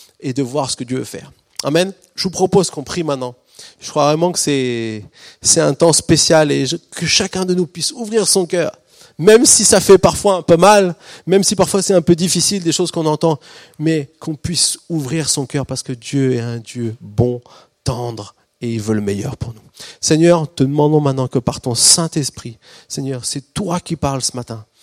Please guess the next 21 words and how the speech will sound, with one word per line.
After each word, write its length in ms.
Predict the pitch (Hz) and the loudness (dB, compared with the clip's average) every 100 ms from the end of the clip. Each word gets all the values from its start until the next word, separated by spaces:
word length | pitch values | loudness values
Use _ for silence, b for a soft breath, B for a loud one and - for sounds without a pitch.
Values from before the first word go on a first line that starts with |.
| B B B | B B B
C'est 280 | - 147 - | -4 -2 0
toi 240 | 180 180 | 2 2
qui 160 | - 156 | 2 0
vas, 260 | 143 135 B B _ | 0 0 B B _
qui 120 | 156 | -6
vas 200 | 139 135 | -2 -2
partager 500 | - 165 - 160 160 | -2 -4 0 0 0
peut-être 360 | - 147 151 135 | -2 -2 -4 -4
des 120 | 135 | -4
choses, 360 | - 170 160 | -2 0 0
Seigneur, 280 | - 147 147 | -2 -2 -4
qui, 220 | - 147 123 B B _ | -6 -12 -12 B B _
qui 140 | 165 | -8
peuvent 300 | 175 160 147 | 2 2 4
nous, 220 | 151 147 | -2 -2
nous, 240 | 156 139 - | -4 -8 -8
nous 200 | 147 139 | -12 -10
rendre 420 | 120 156 165 147 | -2 4 6 4
parfois 440 | - 127 - 165 160 | -2 -10 -6 -2 -2
un 100 | 139 | -4
peu 320 | 156 160 147 | -6 -6 -6